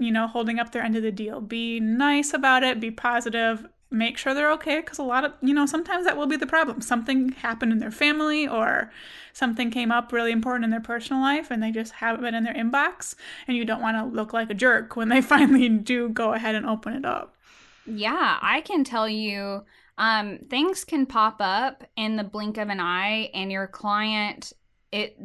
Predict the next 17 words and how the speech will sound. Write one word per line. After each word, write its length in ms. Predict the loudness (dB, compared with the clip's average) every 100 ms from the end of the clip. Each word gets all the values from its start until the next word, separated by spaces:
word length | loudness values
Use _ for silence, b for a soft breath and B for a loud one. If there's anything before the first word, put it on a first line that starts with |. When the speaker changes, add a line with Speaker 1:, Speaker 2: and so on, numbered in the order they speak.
| -16 -6
Speaker 2:
your, 240 | -2 -2
the 220 | -2 -4
project 440 | 0 0 2 -2 -4
is 120 | -4
the 100 | -4
last 360 | 0 0 -2 -8
thing 160 | -8
on 100 | -6
their 160 | -6 -6
mind. 420 | -6 -6 -8 -10
Speaker 1:
Yeah. 60 | -12 B B B
Speaker 2:
So, 720 | -2 2 4 4 4 2 -2 -4
um, 320 | -4 -2 -2
as 160 | -2 0
a 160 | -4 -6
quick 240 | -6 -4 -2
example, 1040 | -4 -4 -4 -4 -4 -2 2 2 2